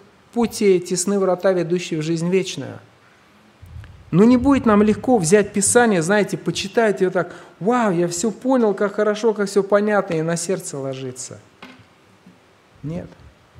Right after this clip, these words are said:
Для чтения, для изучения нужно приложить усилия. И вот именно с этим пониманием нужно приступать к изучению, к выслушиванию Господа Иисуса Христа, чтобы понять, а что говорит Бог человеку.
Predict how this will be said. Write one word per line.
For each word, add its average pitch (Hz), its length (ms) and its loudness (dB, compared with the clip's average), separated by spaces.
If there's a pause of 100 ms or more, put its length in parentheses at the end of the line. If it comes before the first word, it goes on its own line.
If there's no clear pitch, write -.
(800)
Для 151 220 0
чтения, 190 540 0
для 131 180 -2
изучения 156 540 -4
нужно 156 300 -2
приложить 139 520 -6
усилия. 127 540 -10 (1800)
И 151 40 0
вот 160 120 2
именно 247 260 6
с 208 100 -2
этим 233 240 2
пониманием 208 720 4
нужно 196 300 4
приступать 185 920 2 (2500)
к - 60 -6
изучению, 170 600 0
к - 100 -10
выслушиванию 175 800 0
Господа 147 440 -4
Иисуса 139 360 -8
Христа, 135 400 -6
чтобы 135 260 -6
понять, 175 460 -2
а 143 60 -8
что 165 200 -8
говорит 139 300 -4
Бог 127 240 -12
человеку. 123 560 -12